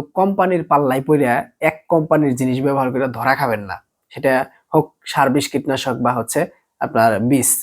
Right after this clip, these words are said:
বা যে কোনো কিছু, কৃষিক্ষেত্রের যে কোনো কিছুই হোক, আপনি একাধিক কোম্পানির জিনিস ব্যবহার করেন। আপনি হচ্ছে যে কোম্পানির যেটা ভালো আছে সেটা গ্রহণ করেন। ধরেন এক কোম্পানির করলা ভালো, আপনি সেই কোম্পানির করলা নেন।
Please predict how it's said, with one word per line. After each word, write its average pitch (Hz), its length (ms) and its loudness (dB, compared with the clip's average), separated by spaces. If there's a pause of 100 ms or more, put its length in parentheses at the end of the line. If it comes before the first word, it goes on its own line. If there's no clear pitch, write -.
(220)
বা - 120 -4
যে 165 140 6
কোনো 156 160 2
কিছু, 135 220 -2
কৃষিক্ষেত্রের 131 560 -2
যে 135 100 2
কোনো 120 180 -2
কিছুই 113 260 -4
হোক, 104 140 -8 (680)
আপনি 180 200 4 (280)
একাধিক 175 380 4
কোম্পানির 151 460 4
জিনিস 127 260 -2
ব্যবহার 117 280 -4
করেন। 101 240 -14 (480)
আপনি 165 220 2
হচ্ছে 160 260 4 (800)
যে 147 280 4
কোম্পানির 202 460 4
যেটা 156 220 2
ভালো 127 260 -2
আছে 156 280 -2 (560)
সেটা 202 260 6
গ্রহণ 139 300 2
করেন। 101 280 -4
ধরেন 165 220 4
এক 160 160 4
কোম্পানির 160 380 4
করলা 175 320 6
ভালো, 131 220 -4 (180)
আপনি 139 180 -8
সেই 156 140 -4
কোম্পানির 143 300 -4
করলা 135 300 2
নেন। 98 160 -6